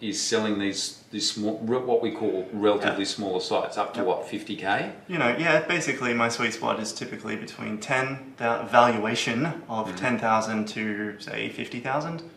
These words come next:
Speaker 1: Yep.
Speaker 2: um, um, uh, U S D.
Speaker 1: And the market's hot for those, isn't it, at the moment?
Speaker 2: Yeah,
Speaker 1: Lots
Speaker 2: lots
Speaker 1: and
Speaker 2: and
Speaker 1: lots
Speaker 2: lots
Speaker 1: of
Speaker 2: of buyers
Speaker 1: buyers.
Speaker 2: around that price range.
Speaker 1: Yeah, so it's pretty easy. And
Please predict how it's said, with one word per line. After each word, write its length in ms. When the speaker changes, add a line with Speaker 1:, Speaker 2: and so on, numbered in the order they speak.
Speaker 1:
Yep. 100
Speaker 2:
um, 320
um, 580
uh, 200
U 160
S 140
D. 140
Speaker 1:
And 140
the 20
market's 380
hot 260
for 80
those, 240
isn't 240
it, 80
at 120
the 40
moment? 380
Speaker 2:
Yeah, 100
Speaker 1:
Lots 180
Speaker 2:
lots 200
Speaker 1:
and 60
Speaker 2:
and 60
Speaker 1:
lots 100
Speaker 2:
lots 60
Speaker 1:
of 60
Speaker 2:
of 60
buyers 240
Speaker 1:
buyers. 100
Speaker 2:
around 160
that 160
price 300
range. 180
Speaker 1:
Yeah, 260
so 340
it's 140
pretty 360
easy. 420
And 280